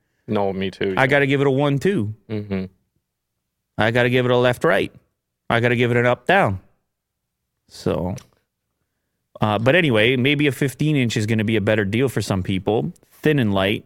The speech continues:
Speaker 2: stupid thin. Uh, however, bigger screen. And then this twelve inch is, like, the ultra portable masterpiece. They go ahead and make that. Uh,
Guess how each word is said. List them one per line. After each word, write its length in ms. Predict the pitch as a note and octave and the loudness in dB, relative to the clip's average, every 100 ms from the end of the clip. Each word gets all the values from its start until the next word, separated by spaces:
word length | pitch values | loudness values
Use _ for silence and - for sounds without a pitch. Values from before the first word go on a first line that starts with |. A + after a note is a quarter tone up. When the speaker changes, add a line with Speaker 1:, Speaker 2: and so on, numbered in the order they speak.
| _ | _
Speaker 2:
stupid 680 | - - - - C3+ - F#2+ | -14 -10 -6 -2 -2 0 -4
thin. 400 | - F#2+ G2 C#3 - _ _ _ _ _ _ _ _ _ _ - | -2 -2 0 -4 -8 _ _ _ _ _ _ _ _ _ _ -6
Uh, 260 | G#2 G#2+ - | -4 -4 -4
however, 460 | - A#2+ A#2 A2 G#2+ | 0 2 2 0 0
bigger 260 | A2 A2 | 0 -2
screen. 460 | G2+ - F#3 A2 G2+ _ _ _ _ _ _ _ _ - | -4 -4 -4 -4 -8 _ _ _ _ _ _ _ _ -4
And 120 | G#2+ A2 | 0 0
then 140 | A2 | 0
this 160 | G#2+ - | -2 -2
twelve 420 | - E3+ G#3+ B2 | 0 2 2 0
inch 220 | G#2+ G#2+ | -2 -2
is, 180 | A#2 A2+ | -4 0
like, 200 | A2 A2 | -2 0
the 120 | G#2+ | 0
ultra 280 | B2 B2 A2+ | 2 0 -4
portable 380 | - A#2+ G#2 F#2+ | -2 0 0 0
masterpiece. 720 | G2 C#3+ E3+ - F#2+ G2+ G2 | 0 0 -2 -4 -6 -6 -2
They 100 | G2+ | -2
go 160 | G2+ G#2 | -2 -2
ahead 120 | G2+ | -2
and 80 | G2 | -2
make 220 | F#2+ F2 | -4 -2
that. 340 | B2 C#3+ - - _ _ _ _ _ _ _ _ _ _ _ _ _ | -2 -2 -4 -8 _ _ _ _ _ _ _ _ _ _ _ _ _
Uh, 760 | - B1 A1+ G#1 - A1 C#3+ | -6 -4 -4 -4 -4 -4 -6